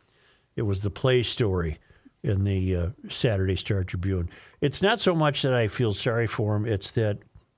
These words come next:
I'm, uh, I, I feel that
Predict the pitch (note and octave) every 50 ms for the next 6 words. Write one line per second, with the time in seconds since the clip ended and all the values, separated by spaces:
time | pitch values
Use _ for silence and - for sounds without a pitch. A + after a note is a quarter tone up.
0 | _ - - - _ _ _ _ - - C3+ C3 B2+ B2 B2+ - - _ - -
1 | D#3 B2+ A#2 A2+ G#2+ G#2 G#2 G#2 G#2 - - - _ _ _ _ _ _ _ _
2 | _ _ _ _ _ _ _ _ _ _ _ _ _ _ _ _ _ - D3 D3
3 | C#3 - - C#3+ C#3+ C#3 B2 - - F#3 F#3+ G3 F#3+ F#3+ E3 D3 C#3 C3 B2+